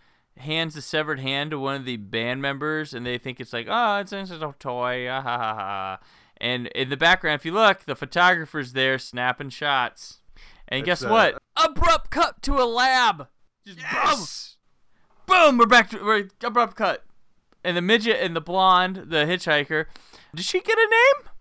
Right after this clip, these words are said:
Speaker 2: No, she does not. She probably has one in the credits, but since I didn't know what her character name was, I wasn't sure,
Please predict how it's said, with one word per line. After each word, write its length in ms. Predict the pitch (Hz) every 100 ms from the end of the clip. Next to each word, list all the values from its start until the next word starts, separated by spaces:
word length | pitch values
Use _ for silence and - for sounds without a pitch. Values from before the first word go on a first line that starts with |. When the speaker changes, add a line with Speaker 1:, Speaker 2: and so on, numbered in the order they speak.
| - - - _ _ - - _ _ _
Speaker 2:
No, 340 | 208 240 113
she 160 | 92 175
does 200 | 175 156
not. 340 | 185 156 - - _ _ _
She 240 | - 147
probably 440 | - 175 175 185
has 200 | 175 165
one 160 | 160 170
in 80 | 143
the 60 |
credits, 680 | 117 - 180 202 202 - - 113 -
but 360 | 127 131 127 - _ _
since 280 | - 147 135
I 60 | 139
didn't 320 | 147 143 135
know 160 | 135 139
what 140 | 139
her 100 | 120
character 340 | 107 147 131 131
name 260 | 120 135
was, 200 | 143 139
I 60 | 120
wasn't 280 | 135 127 123
sure, 540 | - 135 127 123 113